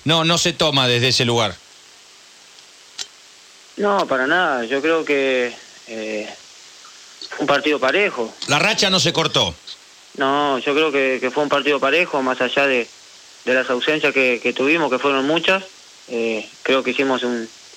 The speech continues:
Speaker 2: un buen partido y, y bueno, eh, eh, nos tocó perder. Pero bueno, como te dije recién, nosotros siempre,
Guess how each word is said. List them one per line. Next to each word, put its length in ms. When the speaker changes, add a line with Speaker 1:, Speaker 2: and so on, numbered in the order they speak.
Speaker 2:
un 200
buen 160
partido 540
y, 80
y 280
bueno, 320
eh, 400
eh, 220
nos 160
tocó 240
perder. 420
Pero 160
bueno, 320
como 180
te 100
dije 180
recién, 320
nosotros 340
siempre, 580